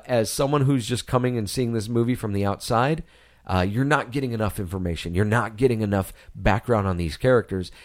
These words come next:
so it makes it hard for you to invest, not just in these characters, but in the hour and a half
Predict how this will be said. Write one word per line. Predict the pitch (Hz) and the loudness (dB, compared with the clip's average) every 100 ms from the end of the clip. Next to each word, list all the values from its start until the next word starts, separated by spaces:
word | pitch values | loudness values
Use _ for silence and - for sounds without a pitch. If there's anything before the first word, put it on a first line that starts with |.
| - | -8
so | 117 | -2
it | 120 | 0
makes | 120 131 143 | 0 0 -2
it | |
hard | - 135 123 | -4 -2 0
for | 120 | -2
you | |
to | 101 104 | 0 -2
invest, | 95 95 131 113 - - - | -2 2 2 0 -8 -12 -2
not | 175 | 0
just | 202 180 | 0 -2
in | 147 | 0
these | 120 107 | -2 0
characters, | 151 135 113 92 | -2 -2 -4 -2
but | 110 | 0
in | 117 | 0
the | 110 - | -4 -2
hour | 98 120 | 2 2
and | 113 | 2
a | |
half | 95 107 113 - | -2 -4 -4 -6